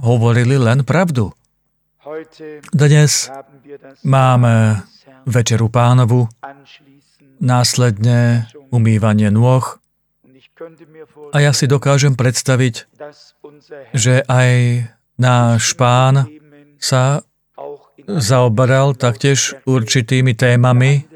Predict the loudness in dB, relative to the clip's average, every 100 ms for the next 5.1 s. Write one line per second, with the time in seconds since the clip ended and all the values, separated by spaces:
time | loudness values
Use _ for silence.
0 | -4 -2 -2 -2 0 2 0 0 0 0
1 | 0 -2 _ -20 -20 -20 -18 -18 -18 -20
2 | -10 -2 0 0 -2 -10 -14 -20 -20 -20
3 | -20 -14 -4 0 2 2 2 2 2 2
4 | 2 2 2 0 2 2 2 2 2 2
5 | 0